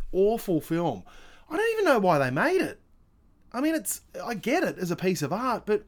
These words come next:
it, what a shocking film. I, I don't recommend it for anyone, really. And if you ha-, if you've watched it more than once, there's something wrong with you.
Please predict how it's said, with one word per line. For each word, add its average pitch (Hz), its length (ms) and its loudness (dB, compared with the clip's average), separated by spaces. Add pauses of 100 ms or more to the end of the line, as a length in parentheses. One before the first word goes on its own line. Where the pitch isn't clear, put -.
it, 220 180 -10
what 330 200 -2
a - 40 -2
shocking 233 600 -2
film. 190 480 0 (440)
I, 240 140 4
I 254 160 2
don't 277 160 6
recommend 202 380 2
it 139 40 -8
for 147 120 -2
anyone, 160 440 0
really. 180 500 0 (1120)
And 233 100 2
if 254 140 -2
you 269 120 2
ha-, 226 220 2
if 220 100 0
you've 233 160 0
watched 226 300 0
it 175 120 2
more 180 360 6
than 170 180 2
once, 170 600 -2 (320)
there's 170 180 2
something 160 380 -2
wrong 139 180 2
with 156 160 -2
you. 90 220 -10